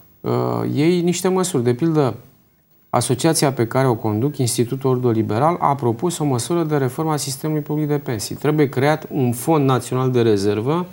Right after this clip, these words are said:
ca fond de acumulare și de economii, care să te ajute să ieși din impasul ăsta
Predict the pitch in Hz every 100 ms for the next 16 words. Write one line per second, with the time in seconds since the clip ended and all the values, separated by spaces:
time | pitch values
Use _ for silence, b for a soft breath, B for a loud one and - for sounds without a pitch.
0 | B B B 151 143 175 170 160 147 151
1 | 160 160 147 151 151 147 147 147 151 123
2 | - b b b b - 139 143 139 131
3 | 135 127 165 - 175 165 - 151 190 156
4 | 147 123 107 139 127 - 117 120 151 160